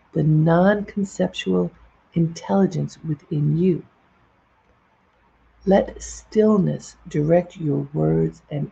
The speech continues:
actions." Do you know how sometimes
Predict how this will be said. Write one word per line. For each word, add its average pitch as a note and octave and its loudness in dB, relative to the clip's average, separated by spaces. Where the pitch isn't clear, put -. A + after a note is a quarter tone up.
actions." - -14
Do C4 0
you D4+ 4
know F#4 2
how C#4+ 2
sometimes A3+ -2